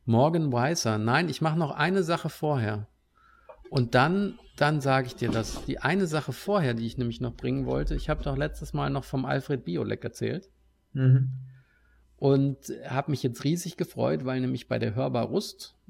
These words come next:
Speaker 1: der Interview-Podcast mit Bettina Rust, haben sie jetzt nochmal aus dem Archiv neu veröffentlicht von zweitausendneun ein Interview mit dem Alfred Biolek.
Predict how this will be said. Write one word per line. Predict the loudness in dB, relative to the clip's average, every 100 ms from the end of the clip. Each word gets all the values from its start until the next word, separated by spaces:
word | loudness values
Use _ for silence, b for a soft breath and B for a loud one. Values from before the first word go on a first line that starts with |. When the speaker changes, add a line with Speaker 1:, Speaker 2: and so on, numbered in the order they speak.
| -20 _
Speaker 1:
der | -6 -4
Interview-Podcast | -4 -4 -6 -8 -8 -10 -6 -6 -4
mit | -4 -4
Bettina | -6 -4 -2
Rust, | -4 -6 -4
haben | -4 0
sie |
jetzt | -2 -2
nochmal | -6 -4 -4
aus | -4 -2
dem | -2
Archiv | -4 -4 -4 -2 -2
neu | 0 0
veröffentlicht | -2 -2 -2 -4 -4 -6 -4
von | -6
zweitausendneun | -4 -4 0 0 0 -2 0 2
ein | 0
Interview | 0 0 0 -2 0
mit | 0
dem | 0
Alfred | -2 -2 -6 -4
Biolek. | -2 -2 -2 -8